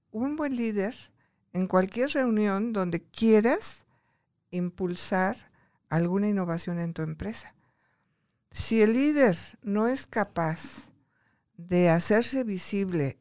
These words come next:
en una reunión donde se presenta la oportunidad de impulsar tu empresa, los resultados no van a ser, te los va a ganar otra empresa.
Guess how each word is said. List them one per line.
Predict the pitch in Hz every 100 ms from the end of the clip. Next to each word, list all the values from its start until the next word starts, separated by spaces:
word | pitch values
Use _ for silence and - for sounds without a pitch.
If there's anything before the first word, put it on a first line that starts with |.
| -
en | 180 180
una | 196 220 254
reunión | 247 208 175 185 185 190 185
donde | 175 165 160 156 156
se | -
presenta | 151 147 151 175 220 220
la | 202
oportunidad | 170 170 - 165 160 160 170 180 - _ _ - - -
de | 165 165
impulsar | 160 160 160 180
tu | -
empresa, | 180 165 160 165 - 311 _ _ _ _ _ _ _ _ _ _ _ _ _ _
los | 156 170 160
resultados | 165 170 165 185
no | 220 156
van | 143 143
a |
ser, | 170 220 320
te | -
los | 175 165
va | 175
a |
ganar | 180 165 165
otra | 156 147
empresa. | 143 190 277 262 -